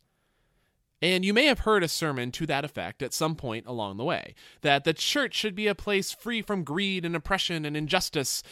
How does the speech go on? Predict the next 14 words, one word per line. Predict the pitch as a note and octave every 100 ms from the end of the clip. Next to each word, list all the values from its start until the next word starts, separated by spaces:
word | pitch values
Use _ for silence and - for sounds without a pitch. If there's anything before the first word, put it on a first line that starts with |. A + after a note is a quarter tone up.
| - -
that | F3+
the | G3
poor | - G#3+ G#3
and | F#3
rich | E3 F3+
alike | E3+ D3+ G3+ D#3
ought | D#3+ E3
to |
be | D#3 E3+
able | E3+
to | D#3
worship | D3 F#3+ - -
God, | F#3 E3+ C#3
and | B2